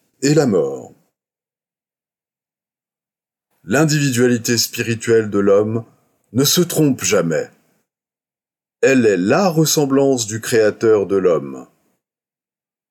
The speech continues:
La matière ne peut établir de lien entre les mortels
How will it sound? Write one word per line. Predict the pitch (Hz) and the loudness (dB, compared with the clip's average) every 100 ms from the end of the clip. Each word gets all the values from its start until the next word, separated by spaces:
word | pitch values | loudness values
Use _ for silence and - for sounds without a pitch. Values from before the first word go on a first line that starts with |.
| _ _ _ _ _ _ - | _ _ _ _ _ _ -2
La | 90 | 0
matière | 92 101 - 117 123 156 165 - | 0 -2 0 2 2 0 -4 -8
ne | 95 95 | -4 -4
peut | - 190 202 | 2 0 2
établir | 165 120 107 98 101 92 | 0 2 0 0 -4 -2
de | 92 | -6
lien | 82 90 120 139 - - | -4 -2 -4 -4 -14 -8
entre | 107 - 98 | -8 -4 -2
les | 92 | 0
mortels | 98 98 120 123 123 | -2 -2 2 2 2